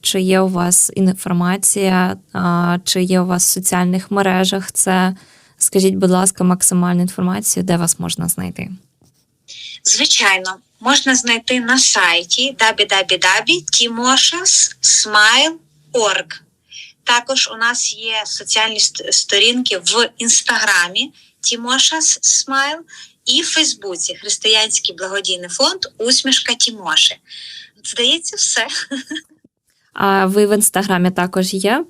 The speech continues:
Speaker 2: Нікнейм Санко Сторі. Тобто історія Санько, да?
Speaker 1: Мгм.
Speaker 2: Санко Сторі.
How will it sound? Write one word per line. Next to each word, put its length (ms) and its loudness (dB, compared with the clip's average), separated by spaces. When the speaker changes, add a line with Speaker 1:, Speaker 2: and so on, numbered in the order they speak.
Speaker 2:
Нікнейм 680 0
Санко 960 0
Сторі. 840 0
Тобто 260 0
історія 560 2
Санько, 640 -2
да? 140 0
Speaker 1:
Мгм. 120 -8
Speaker 2:
Санко 800 2
Сторі. 720 -2